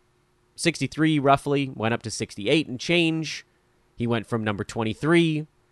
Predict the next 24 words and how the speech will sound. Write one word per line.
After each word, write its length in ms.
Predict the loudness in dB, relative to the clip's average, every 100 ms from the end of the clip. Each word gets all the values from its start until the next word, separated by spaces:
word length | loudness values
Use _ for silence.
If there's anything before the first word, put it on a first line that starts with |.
| _ -4
to 80 | -2
number 260 | -2 -4
sixteen. 840 | -4 -6 -6 -2 2 2 2 -2 -6 _ _ _ _ -6
And 120 | -2
this 160 | 0
most 220 | 2 2 2
recent 360 | 2 4 2
season, 400 | 2 2 2 2
his 100 | 0
free 200 | 0 -2
throw 180 | 0 0
jumped 260 | 0 -2 -4
from 160 | -8
sixty-eight 640 | -8 -8 -8 -4 -4 -4 -4
to 100 | -8
seventy-two, 1040 | -4 -6 -6 -8 -4 2 4 4 4 2 -2 _ _ -4
and 140 | 0
he 60 | 0
jumped 280 | 0 -2 0
to 100 | 0
number 300 | 0 0 -2
nine 760 | 2 4 4 2 0 -4 -10 -12 2
per 220 | 4 4
game, 500 | 4 2 0 -2